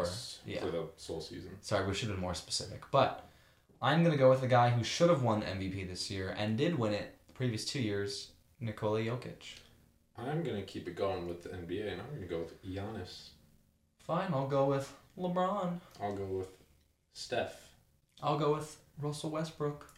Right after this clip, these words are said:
Speaker 1: I will go with Kevin Durant.
Speaker 2: Well, I'll go with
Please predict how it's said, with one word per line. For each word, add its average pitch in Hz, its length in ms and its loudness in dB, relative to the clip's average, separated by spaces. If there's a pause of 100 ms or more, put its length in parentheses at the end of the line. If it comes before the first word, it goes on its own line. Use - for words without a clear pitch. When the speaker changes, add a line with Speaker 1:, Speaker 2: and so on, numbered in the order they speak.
Speaker 1:
I 123 160 -2
will 101 160 0
go 90 200 0
with 92 200 -4 (240)
Kevin 101 400 -4 (280)
Durant. 107 500 -4 (1400)
Speaker 2:
Well, 120 480 -4 (920)
I'll 127 520 4 (140)
go 104 520 0 (220)
with 110 280 -2